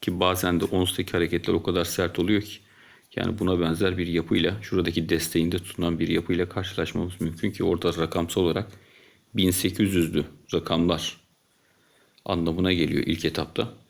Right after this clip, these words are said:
Biraz daha orta vade baksak ne görürüz? Şöyle günlük baktığımda ons, yani günlükte yine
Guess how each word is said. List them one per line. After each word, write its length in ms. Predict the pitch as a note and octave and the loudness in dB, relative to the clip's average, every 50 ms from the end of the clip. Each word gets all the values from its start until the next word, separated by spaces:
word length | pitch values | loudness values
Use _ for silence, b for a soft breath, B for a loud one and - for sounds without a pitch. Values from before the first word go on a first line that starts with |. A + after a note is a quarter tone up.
| b b b _ - | b b b _ 0
Biraz 260 | A2 A#2+ B2 A2 G2+ | 2 4 4 4 4
daha 160 | G2+ G#2+ G2 | 4 4 4
orta 360 | F#2 F#2+ F#2 F2+ - B2 A#2 | 4 4 2 2 2 2 4
vade 360 | G#2+ F#2 F2 E2 E2 D#2+ D2+ - - - - | 4 4 4 2 2 0 -2 -2 -8 -6 -4
baksak 560 | E2+ E2 - - - G#2 G#2 - - - - _ - | -4 -4 -2 -2 -2 -2 -2 -4 -14 -16 -14 _ 0
ne 100 | - F2+ | 0 2
görürüz? 600 | E2+ F#2 E2 D2+ D#2 D#2+ G2+ A2+ A#2 - - - - - _ _ _ _ _ _ _ _ _ _ _ _ _ _ _ _ _ _ _ _ _ _ _ _ _ _ _ _ _ _ _ _ _ _ _ _ _ _ _ - - - - _ - | 4 4 4 4 4 2 0 -2 -2 -4 -10 -14 -16 -18 _ _ _ _ _ _ _ _ _ _ _ _ _ _ _ _ _ _ _ _ _ _ _ _ _ _ _ _ _ _ _ _ _ _ _ _ _ _ _ -20 -20 -20 -20 _ -20
Şöyle 200 | - - - F#2 | -10 -2 0 0
günlük 400 | F#2 F#2 G2 F#2+ G2 G#2 G#2 G#2 | 2 4 4 4 4 4 2 2
baktığımda 580 | - F2 F2+ - - - F2 E2+ E2+ G#2 A#2 A#2+ - - - _ _ _ _ _ _ b b b b b b b b b b b b b b _ _ _ _ _ _ _ | 0 0 0 0 -2 0 2 2 2 2 0 -2 -6 -16 -20 _ _ _ _ _ _ b b b b b b b b b b b b b b _ _ _ _ _ _ _
ons, 480 | - D#3+ G#2+ F#2+ F#2 F2+ F2+ F2 - - - _ _ _ _ _ _ _ _ - - - - - - - - | -8 -2 0 2 2 2 0 0 -4 -10 -10 _ _ _ _ _ _ _ _ -10 -8 -2 -2 -2 -4 -2 -4
yani 200 | E2 D2+ D#2 E2+ | -2 -2 0 2
günlükte 420 | F#2 G2 G2 G2+ G#2+ G2+ - G#2 | 2 4 4 4 2 2 0 0
yine 340 | F#2 G2 G2+ F#2 F#2 G2 F2+ | 2 4 4 4 2 2 0